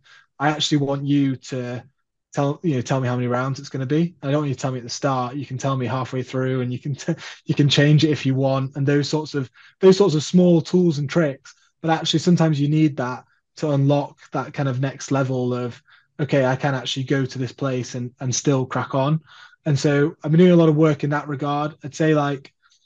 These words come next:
in terms of what I'm thinking when I'm training, it, it does vary day to day, 'cause kind of,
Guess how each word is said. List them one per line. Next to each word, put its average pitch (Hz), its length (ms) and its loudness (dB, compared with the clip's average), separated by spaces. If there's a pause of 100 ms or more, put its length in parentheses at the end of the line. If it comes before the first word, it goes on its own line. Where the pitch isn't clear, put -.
(320)
in 151 80 -6
terms 156 220 2
of 143 100 2
what 147 160 0
I'm 143 180 -2
thinking 151 480 -2
when 165 120 0
I'm 160 120 -2
training, 170 480 -2 (300)
it, 147 160 -8
it 185 180 0
does 180 200 2
vary 160 280 0
day 143 140 -2
to 139 140 -12
day, 143 200 -4
'cause 139 280 -12
kind 139 180 -8
of, 127 140 -10